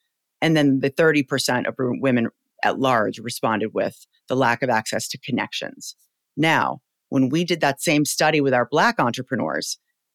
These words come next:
they inverted the second two. Whereas they were like,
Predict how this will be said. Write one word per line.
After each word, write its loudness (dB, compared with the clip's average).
they 4
inverted 2
the -6
second -2
two. 0
Whereas 2
they 2
were 2
like, 2